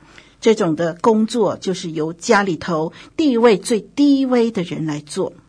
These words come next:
耶稣替门徒洗脚，他选择了一个最低微的工作来做，来示范给门徒看：服侍是要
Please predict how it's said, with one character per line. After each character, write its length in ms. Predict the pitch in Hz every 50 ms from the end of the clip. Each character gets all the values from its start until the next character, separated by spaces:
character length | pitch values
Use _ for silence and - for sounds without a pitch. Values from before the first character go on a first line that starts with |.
| _ _ _ _ _ _ _ _ _ _ _ - - - _ _ _ _ _ _ -
耶 160 | 233 233 240
稣 500 | 240 - - 226 220 214 214 214 208 214 - -
替 520 | - - - 269 247 220 185 147 - - -
门 340 | - 92 - - 165 175 208
徒 240 | - - 202 156 139
洗 240 | - - - 135 123
脚， 360 | - - - 113 - - - _
他 160 | - - 202
选 300 | 208 - - 185 160 160
择 180 | 156 - 160 156
了 140 | 170 180 -
一 120 | 143 175
个 260 | 175 - 170 135 139 - - - - - _ -
最 320 | - 269 254 226 208 - - _ -
低 440 | 269 262 254 247 247 233 233 233
微 360 | 233 220 220 226 214 208 202 202
的 140 | - -
工 300 | - - 185 175 175 175
作 260 | 175 - 175 160 127 -
来 160 | - 147 143
做， 400 | - - - 185 147 127 - - - - - - -
来 180 | - 165 165 175
示 480 | 175 - - - - 339 349 269 208 196
范 280 | - 262 226 190 175 175
给 120 | 170 143
门 220 | 131 139 131 151
徒 200 | 165 - - 147
看： 380 | 143 - - 180 160 131 - - - _ _ _ _ _
服 400 | _ - - - - 175 165 180
侍 480 | 175 - - - 220 196 165 139 - - - _ _
是 240 | - - - - 196
要 300 | 180 170 160 147 139